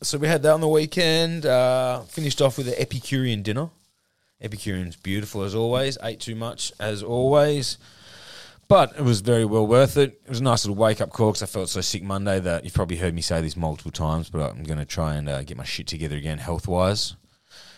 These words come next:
I actually just got back from a Pilates, my first Pilates class tonight, Reformer Pilates.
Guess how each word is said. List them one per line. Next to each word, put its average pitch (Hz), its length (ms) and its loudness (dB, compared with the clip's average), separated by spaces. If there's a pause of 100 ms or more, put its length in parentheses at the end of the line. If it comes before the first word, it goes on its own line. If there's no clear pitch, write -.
(200)
I 107 100 0
actually 101 340 0
just 92 240 -2
got 101 180 0
back 107 220 2
from 123 160 -2
a 113 80 2
Pilates, 147 640 4
my 127 140 4
first 143 380 4
Pilates 139 880 2
class 104 360 4
tonight, 98 280 0
Reformer 101 460 2
Pilates. 120 680 4